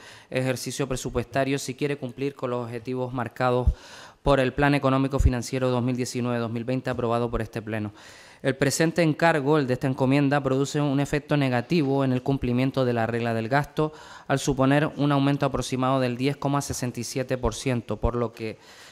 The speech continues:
este acuerdo obligará a realizar unos ajustes más severos en otros gastos presupuestarios si se quiere cumplir con la Ley Orgánica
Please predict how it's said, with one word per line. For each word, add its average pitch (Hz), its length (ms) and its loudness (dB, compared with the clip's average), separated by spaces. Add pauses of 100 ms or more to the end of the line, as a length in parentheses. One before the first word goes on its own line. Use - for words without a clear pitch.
este 151 280 2
acuerdo 143 500 4
obligará 131 540 4
a 135 40 4
realizar 127 460 2
unos 139 220 4
ajustes 127 420 0
más 143 160 0
severos 135 420 4 (540)
en 139 160 4
otros 160 260 2
gastos 143 360 0
presupuestarios 131 760 -2
si 139 80 -6
se 127 160 -4
quiere 135 200 -2
cumplir 123 340 -6
con 123 120 -2
la 117 80 0
Ley 120 140 0
Orgánica 117 540 -4